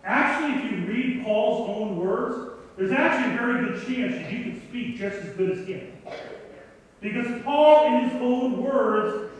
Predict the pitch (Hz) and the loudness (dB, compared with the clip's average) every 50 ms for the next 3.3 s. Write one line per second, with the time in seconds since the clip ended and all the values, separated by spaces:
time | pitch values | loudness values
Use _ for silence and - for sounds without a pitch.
0 | - - - 202 226 240 208 220 - - 214 208 - 208 - - 247 233 226 226 | -18 -12 -8 -6 -6 -4 -4 -4 -4 2 2 2 2 2 -2 -2 0 0 2 2
1 | 220 214 196 - 196 190 - - - - - - - - - 226 214 214 - - | 4 4 4 4 4 2 2 0 -2 -6 -8 -12 -12 -12 -10 -10 -8 -8 -10 -14
2 | - - 185 - - 226 226 233 226 - 151 123 - - - - - - 220 214 | -14 -10 -10 -6 -2 2 4 4 6 6 4 2 2 0 -2 -6 -8 -8 -8 -8
3 | - - - 127 - | -8 -10 -12 -14 -14